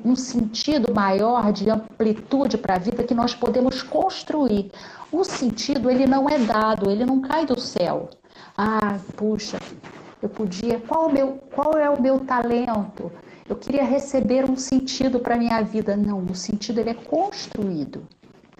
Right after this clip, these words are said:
Nós podemos construir um sentido pra nossa vida,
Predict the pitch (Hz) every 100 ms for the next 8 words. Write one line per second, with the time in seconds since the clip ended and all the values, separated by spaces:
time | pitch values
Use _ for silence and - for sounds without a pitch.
0 | - 208 - 226 220 247 254 - 254 -
1 | - 240 226 240 320 302 285 - 247 233
2 | - - 359 294 254 226 196 190 - 180
3 | 165 147 -